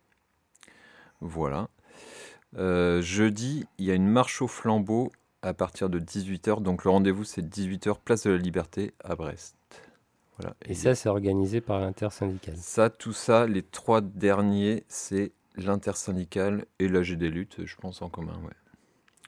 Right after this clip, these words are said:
Speaker 1: Voilà.
Speaker 2: Donc là, on attend du monde à Brest,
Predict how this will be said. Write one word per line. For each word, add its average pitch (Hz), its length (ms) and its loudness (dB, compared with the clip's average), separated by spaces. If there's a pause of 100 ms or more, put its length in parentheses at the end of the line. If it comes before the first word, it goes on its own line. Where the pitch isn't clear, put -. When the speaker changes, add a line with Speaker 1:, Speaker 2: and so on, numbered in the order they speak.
(220)
Speaker 1:
Voilà. 82 220 -6 (580)
Speaker 2:
Donc 95 160 -8
là, 113 100 0
on 110 60 4
attend 104 240 2
du 101 140 0
monde 127 200 6
à 120 60 6
Brest, 120 460 -2